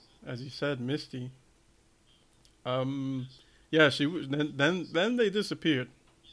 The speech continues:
Either they stopped showing up or she caught them and she would leave them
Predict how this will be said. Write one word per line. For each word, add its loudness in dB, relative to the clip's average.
Either 4
they 4
stopped 0
showing 2
up 2
or 0
she -2
caught 2
them -2
and -4
she -6
would -6
leave -4
them -6